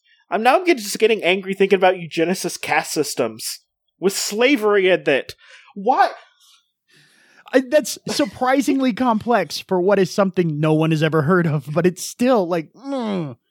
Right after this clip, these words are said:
Speaker 2: I don't, I don't know why you would write about that at any point in American history, let alone, what, the eighties, nineties? <laughs>
Speaker 1: Ah, so, he's the son of two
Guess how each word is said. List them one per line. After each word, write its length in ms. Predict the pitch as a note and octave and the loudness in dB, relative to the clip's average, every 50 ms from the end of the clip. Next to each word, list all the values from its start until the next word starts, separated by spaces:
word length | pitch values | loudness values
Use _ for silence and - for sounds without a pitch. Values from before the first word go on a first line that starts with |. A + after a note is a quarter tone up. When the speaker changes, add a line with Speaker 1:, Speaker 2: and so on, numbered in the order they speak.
| _ _ _ _ _ _ | _ _ _ _ _ _
Speaker 2:
I 40 | - C#4+ | -2 0
don't, 320 | C#4 A#3+ F#3+ D#3+ F3 - _ _ | 0 0 -2 -4 -8 -16 _ _
I 120 | - C4+ D4+ | 0 2 4
don't 160 | C#4+ B3+ A3+ | 4 4 2
know 100 | G#3 G3+ | 2 4
why 160 | G3 F#3+ F3+ | 4 4 4
you 140 | F#3 F#3 F3+ | 4 2 2
would 100 | F3+ E3+ | 0 0
write 220 | E3+ F#3+ G3 F#3+ | 2 2 2 2
about 260 | F#3 F#3 G3+ F#3+ F#3+ E3+ | 2 2 2 0 2 2
that 280 | A3 G#3+ G3+ F#3+ - _ | 2 2 2 2 0 _
at 220 | - G#3+ A3+ - - - | -2 -2 -2 -2 -2 -2
any 240 | C4 C4+ E4 D4 - | 0 2 2 0 0
point 420 | - D#3 D#3 C3+ A#2 A2 G#2 - - | 0 0 0 0 -2 -4 -8 -6 -4
in 180 | E3 D#3 D#3+ E3+ | -4 0 0 0
American 440 | E3+ D3+ D3+ D3+ D3+ C#3+ D3 D3 C#3 | 0 0 0 0 -2 -2 -2 -4 -4
history, 500 | C3 C#3 C3 - - C3 C3 B2+ A2+ - _ _ _ - _ _ _ | -4 -4 -6 -8 -8 -8 -6 -6 -8 -10 _ _ _ -20 _ _ _
let 300 | - D#3 G3+ A3+ A3+ A3+ | -10 -6 -2 0 0 0
alone, 640 | A3+ A3+ A3 A3+ A#3+ A#3+ G#3+ F#3 E3+ E3 E3+ E3 - _ _ _ _ _ _ - - - _ _ _ | 0 0 2 2 2 2 2 2 2 0 -2 -2 -6 _ _ _ _ _ _ -20 -20 -20 _ _ _
what, 280 | - D3 F#3 G#3 D#3+ | -4 -2 -2 -2 -2
the 100 | - E3+ A2 C#3+ | -4 -8 -6 -2
eighties, 360 | E3 E3+ F3+ F#3 G3 F#3+ F#3+ | 0 0 0 0 0 -2 -2
nineties? 640 | F#3 D#3+ D#3 F#3 G#3 G#3 A#3 - D4 - - - - - | -2 -2 0 0 0 2 2 2 0 0 -2 -8 -12 -10
<laughs> 60 | _ - G#3 - _ _ _ - - - - | _ -10 -10 -10 _ _ _ -14 -14 -6 -4
Speaker 1:
Ah, 320 | - - D3+ D#3 C#3+ - - - _ _ - - - - - - | -4 -2 -2 -2 -4 -6 -10 -14 _ _ -20 -20 -20 -20 -20 -12
so, 360 | - - A#3 G#3+ F#3 C#3+ C3 | -2 2 4 4 4 4 2
he's 340 | C3 D3 D3 G#3 A3+ G#3 - | 0 0 0 2 2 2 2
the 100 | A3 A3 | 2 2
son 380 | G#3 - - G#3+ G3+ G#3 A3+ G#3+ | 2 2 2 2 4 4 4 4
of 260 | G#3 G3+ F#3 - _ | 2 2 0 -4 _
two 420 | - - - G3+ A3 A3+ A3+ G#3+ | -10 -6 -2 -2 -2 0 -2 -2